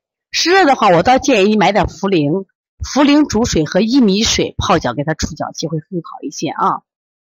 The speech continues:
还有一个自己孩子的，就一岁半，昨晚发烧三十八度，一，一晚上没睡踏实，不清楚是不是昨天晚上吹风了，还是春夏交替影响的。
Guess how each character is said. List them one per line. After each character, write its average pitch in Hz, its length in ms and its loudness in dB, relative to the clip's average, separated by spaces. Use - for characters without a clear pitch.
还 320 180 0
有 320 40 4
一 262 160 2
个 254 140 0
自 285 160 -2
己 202 100 0
孩 135 240 -6
子 170 160 -4
的， 143 160 -2
就 170 80 -2
一 180 140 -2
岁 240 180 -2
半， 170 300 0
昨 185 120 -4
晚 165 200 0
发 196 120 0
烧 220 260 0
三 214 200 -2
十 202 60 -6
八 220 200 0
度， 208 140 -2
一， 220 360 -4
一 247 120 0
晚 143 220 -2
上 170 120 0
没 165 120 0
睡 190 160 -4
踏 214 240 -4
实， - 260 -6
不 302 100 -2
清 330 180 4
楚 302 100 4
是 226 120 -8
不 240 60 -2
是 240 40 -2
昨 196 140 -2
天 220 160 0
晚 156 120 0
上 139 140 -2
吹 233 180 -2
风 233 220 -4
了， 196 100 2
还 170 160 -4
是 180 60 -2
春 240 280 -4
夏 220 200 -4
交 190 160 -4
替 190 160 -10
影 175 200 0
响 151 200 -4
的。 123 160 -4